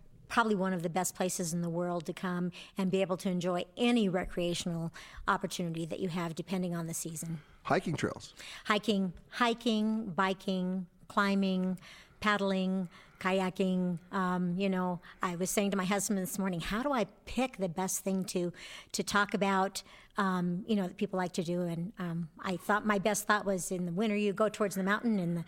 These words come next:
Speaker 1: summer, you go towards the lake. <laughs>
Speaker 2: But, you know, what, what was surprising to me is that how many other lakes are there in the Lake Tahoe Basin? Like two hundred?
Speaker 1: Mm-hmm.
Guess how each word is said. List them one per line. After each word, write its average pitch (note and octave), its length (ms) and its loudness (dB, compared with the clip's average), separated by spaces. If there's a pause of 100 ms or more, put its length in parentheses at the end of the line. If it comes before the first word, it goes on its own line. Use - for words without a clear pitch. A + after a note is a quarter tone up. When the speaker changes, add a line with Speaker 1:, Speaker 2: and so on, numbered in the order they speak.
(200)
Speaker 1:
summer, G3+ 280 2
you G3 120 4
go G3 180 2
towards F#3 300 0
the F3+ 120 -2
lake. A#2+ 340 -4
<laughs> - 100 -8 (400)
Speaker 2:
But, A#3+ 140 2
you G3+ 80 6
know, E3+ 80 8
what, E3 180 6
what E3 140 4
was D3 120 4
surprising G3 520 4
to C#3 60 6
me F3 220 6
is B2 120 4
that B2 160 4
how F3 180 0
many C4 200 4
other G3 180 6
lakes E3+ 240 2
are E3+ 100 6
there D#3 140 6
in C#3+ 60 6
the C3 80 6
Lake C#3 160 4
Tahoe D3 260 4
Basin? B2 340 0
Like A#2 200 -4
two G3+ 160 4
hundred? F3 340 4
Speaker 1:
Mm-hmm. C4+ 380 4